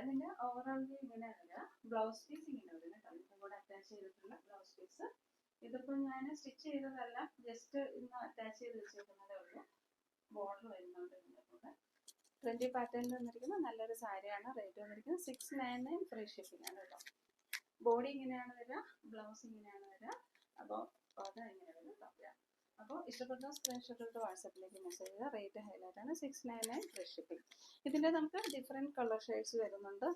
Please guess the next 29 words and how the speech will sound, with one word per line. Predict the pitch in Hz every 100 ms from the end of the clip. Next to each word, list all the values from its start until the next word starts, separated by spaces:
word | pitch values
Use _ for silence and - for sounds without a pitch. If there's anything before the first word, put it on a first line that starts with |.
| 247
അപ്പോ | 226 226
നമുക്ക് | 214 214 311 - _ - 269
ഞാനിനി | 285 294 302
എല്ലാം | 285 294
ഇങ്ങനെ | - 277 262
വെച്ച് | - 294
കാണിക്കുന്നില്ല, | 226 208 208 214 233
കാരണം | 226 - - - 269
ഓരോ | 269 269
സാരി | 262 247 247
ആയിട്ട് | 233 294 285
എടുത്ത് | - 247
കാണിക്കാം. | 220 202 254 226
എല്ലാ | 226 269 269
ഡിസൈൻസും | 240 247 240 233 294 254
എല്ലാത്തിന്റെ | 233 240 247 247
പാറ്റേൺ | 226 208 233 226
വരുന്ന | 214 214 262 -
സെയിം | 220 214 208
ആണ് | 226 - _ _ _ -
രണ്ട് | 233 214 233
സൈഡിലും. | 226 202 214 370 - -
ഇതേപോലെ | 220 214 208 226 - 381
ഉണ്ട്. | - 539 _ _ -
അതേപോലെ | 220 214 202 330 - 214
ദുപ്പട്ടയിലും | 214 196 - 190 202 202
വരുന്നുണ്ട്. | 359 190 359
ദു-, | 480 453 - -
ദുപ്പട്ടയിലും | 427 - 587 403